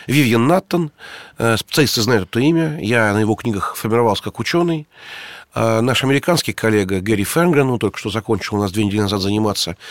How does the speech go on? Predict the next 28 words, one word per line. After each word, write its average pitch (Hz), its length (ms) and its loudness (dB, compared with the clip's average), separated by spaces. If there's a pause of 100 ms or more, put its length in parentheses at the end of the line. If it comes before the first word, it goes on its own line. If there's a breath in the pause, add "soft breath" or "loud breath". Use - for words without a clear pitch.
(160 loud breath)
со - 120 -2
студентами, 101 480 0
они 104 80 2
циклами 98 340 -2
приезжают, 120 460 0
у - 20 -6
нас 82 100 -6
проводят 98 380 -4
там - 140 -12
какое-то - 380 -6
время. 170 340 2 (500 loud breath)
Это 107 840 2
один 113 260 2
из 95 120 0
просто 113 240 -4
живых 123 300 0
классиков 107 520 0
сегодня 98 560 -2 (480 loud breath)
в 104 140 -2
мировой 120 380 4
науке 110 400 0
в - 20 -4
отношении 104 560 -2
вот, 98 340 -6
э, 98 200 -2
тех - 180 -6
процессов, 117 440 -2
которые 101 320 -4